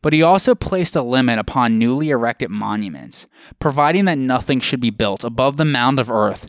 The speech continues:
except a small column, no higher than three cubits, one point five meters, or a table or a basin.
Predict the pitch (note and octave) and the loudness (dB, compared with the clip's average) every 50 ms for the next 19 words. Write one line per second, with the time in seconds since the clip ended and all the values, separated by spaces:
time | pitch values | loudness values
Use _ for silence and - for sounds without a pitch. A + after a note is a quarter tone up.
0 | - - - _ _ - - - F3+ E3 - D3 - - - - C#3+ C3 C3 C3+ | -20 -20 -20 _ _ -6 -2 0 0 0 0 0 0 0 0 0 2 2 4 4
1 | C3+ B2+ - - - A#2+ A#2 A2+ G2+ G2 F#2 - - _ _ - - _ - F3 | 2 0 -2 -2 2 2 2 2 0 -4 -10 -16 -18 _ _ -20 -20 _ -2 0
2 | G#3 E3 D#3 - D3+ D3 D3 D3 C#3 B2+ B2+ A#2 - - A#2+ A#2+ A#2 - - - | 0 2 2 2 2 2 4 2 2 2 0 -2 -2 -4 -2 -2 -2 -4 -6 -4
3 | - G#2+ G2+ F#2 - - - - - - _ _ _ _ _ _ _ - A#2+ A#2+ | -4 -4 -4 -6 -10 -10 -8 -8 -8 -10 _ _ _ _ _ _ _ -2 -2 0
4 | A2+ - A#2 G#2+ - - A2 G#2 G2+ G#2+ G#2+ G#2 G#2 F2+ D2 D2+ - - - - | 0 -2 -4 -4 -2 -2 -2 -2 0 -2 -4 -6 -8 -10 -12 -10 -10 -12 -12 -12
5 | _ _ _ - - - - _ - E3 E3+ E3 - - - D#3+ E3 F3 E3 D3 | _ _ _ -20 -20 -20 -20 _ 0 2 2 2 0 -2 -2 2 2 2 4 4
6 | C3+ B2+ A#2+ A#2 A2+ G#2+ G2+ - G#2+ G#2 G#2+ G2 - - F2 F2 F2 - | 2 4 4 4 2 2 0 -4 -8 -8 -6 -4 -6 -6 -6 -10 -18 -20